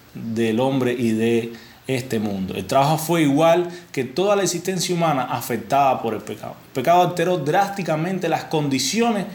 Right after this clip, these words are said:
bajo las cuales ese hombre iba a trabajar. Y vemos cómo él en el Evangelio, nosotros pudiéramos reflexionar también acerca del trabajo,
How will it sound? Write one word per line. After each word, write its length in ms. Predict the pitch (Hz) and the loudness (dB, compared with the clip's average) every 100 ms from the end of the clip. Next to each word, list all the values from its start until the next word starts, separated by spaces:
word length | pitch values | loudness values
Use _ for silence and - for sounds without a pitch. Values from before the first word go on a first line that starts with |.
| - - - | -14 -10 0
bajo 260 | 156 160 | 2 4
las 160 | 156 - | 2 0
cuales 540 | - 190 220 202 165 | -2 2 4 4 0
ese 160 | - 175 | 0 0
hombre 460 | 208 214 196 180 - - | 0 0 -2 -2 -6 -2
iba 280 | 190 185 | 0 2
a 40 | 143 | 2
trabajar. 360 | 120 107 98 - - - - - - - - - - | 0 -2 -6 -14 -20 -20 -20 -20 -20 -20 -20 -20 -10
Y 60 | 127 | -4
vemos 360 | 113 185 226 | 2 4 2
cómo 260 | - 226 240 | 2 2 4
él 80 | 220 | 4
en 120 | 175 | 2
el 120 | 156 | 2
Evangelio, 840 | 139 127 123 - - 220 131 120 135 | 0 0 -4 -4 0 2 2 0 -2
nosotros 320 | 107 120 127 | -6 -6 -4
pudiéramos 460 | 143 156 180 175 160 - - - | 0 2 2 0 -2 -8 -16 -6
reflexionar 800 | 139 135 139 123 - 120 165 180 - | -2 0 2 2 2 2 4 4 2
también 380 | 135 131 160 | 0 0 0
acerca 440 | 147 - 151 156 143 | 0 -2 -4 0 0
del 140 | 107 | -2
trabajo, 480 | 104 113 165 131 - | -2 2 2 0 -4